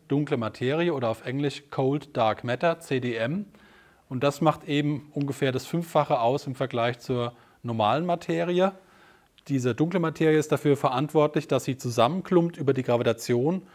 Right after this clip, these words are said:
und letzten Endes so die Strukturen gebildet hat. Also die dunkle Materie ist gewissermaßen das Gerüst des Universums und auf dem Gerüst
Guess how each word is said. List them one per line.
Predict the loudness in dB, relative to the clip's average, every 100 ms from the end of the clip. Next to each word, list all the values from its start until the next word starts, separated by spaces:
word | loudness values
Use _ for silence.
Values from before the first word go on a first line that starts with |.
| -18 -8
und | 0
letzten | 0 -2 -6
Endes | -4 -4 0
so | 0
die | 0
Strukturen | -2 -6 -6 -2 -2 -2
gebildet | -4 -2 -4 -6
hat. | -10 -12 -20 _ -20 -14
Also | -8 -4
die | -2
dunkle | 0 2
Materie | 2 0 2 2 2
ist | 0 -6 -8
gewissermaßen | -4 -2 0 0 0
das | -4
Gerüst | 0 4 4 2 -4 -20 -20 -20 -12
des | -10 -6
Universums | -4 2 2 4 2 -2 -6 -16 _ _ _ _ _ -10
und | -4 4
auf | 6 8
dem | 6 6
Gerüst | 6 6 4 2 -10 -20